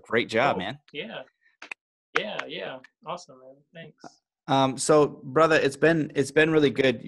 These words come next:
Speaker 1: You, you know, I appreciate your work and what you're doing. And you spoke about one thing, you know, the dedication, you know, how long it takes. You're doing it all day, every day. And that's what it takes. You're not on the fence. You're not straddling the line. You're doing it exactly the thing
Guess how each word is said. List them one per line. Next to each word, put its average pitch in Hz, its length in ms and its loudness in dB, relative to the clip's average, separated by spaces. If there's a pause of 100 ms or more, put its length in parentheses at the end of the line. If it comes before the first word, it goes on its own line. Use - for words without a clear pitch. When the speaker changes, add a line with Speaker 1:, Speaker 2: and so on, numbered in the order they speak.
Speaker 1:
You, 123 240 0
you 120 80 -4
know, 117 100 2
I 117 120 2
appreciate 143 420 -2
your 131 80 4
work 123 300 0
and 127 80 0
what 117 100 -2
you're 120 80 2
doing. 123 420 2
And 120 280 -2
you 127 80 -2
spoke 135 380 0
about 123 220 0
one 120 200 0
thing, 117 200 -2
you 117 60 -2
know, 113 140 2
the 113 80 -2
dedication, 113 680 -2
you 104 80 -8
know, 104 60 -6
how 135 200 2
long 127 200 0
it 95 100 -6
takes. - 300 -2
You're 120 80 -4
doing 131 180 0
it 120 180 -4
all 123 240 6
day, 113 320 2
every 113 300 -2
day. 104 240 2
And 110 160 -6
that's 120 180 0
what 117 120 -4
it 101 100 -8
takes. 113 320 -2
You're 110 60 -6
not 120 260 0 (380)
on 123 160 0
the 117 80 0
fence. 127 400 -2
You're 123 80 0
not 127 180 0
straddling 120 640 0
the 107 80 -2
line. 113 380 0
You're 107 180 -4 (140)
doing 147 320 4
it 117 100 -4
exactly 113 480 0
the 104 120 -4
thing 143 380 0